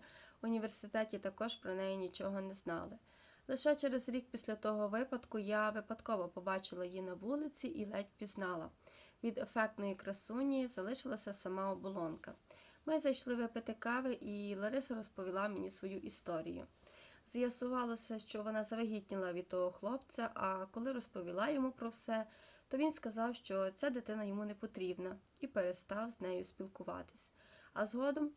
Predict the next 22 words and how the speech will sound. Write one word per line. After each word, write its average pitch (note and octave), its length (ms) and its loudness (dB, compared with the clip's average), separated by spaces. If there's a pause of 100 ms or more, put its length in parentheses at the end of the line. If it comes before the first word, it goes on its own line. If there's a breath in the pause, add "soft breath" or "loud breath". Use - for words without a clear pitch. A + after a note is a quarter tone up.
(160)
переїхав G#3+ 520 0
в - 80 -14
інше F#3+ 340 -2
місто B3 480 0
і G#3 120 -2
вступив G3 540 -4
в - 40 -10
університет. G3 880 -4 (640 loud breath)
Лариса C4+ 420 6
бу-, A3 440 0
дуже A#3 260 0
сильно G#3 340 2
переживала A3 880 2
і G3+ 600 0
не G#3 140 0
знала, G#3 320 2
що - 220 -2
робити. G3 500 -2 (460 loud breath)
Батькам A#3+ 380 2
вона G3+ 200 4
боялася B3 680 2
розповісти, A3+ 840 -2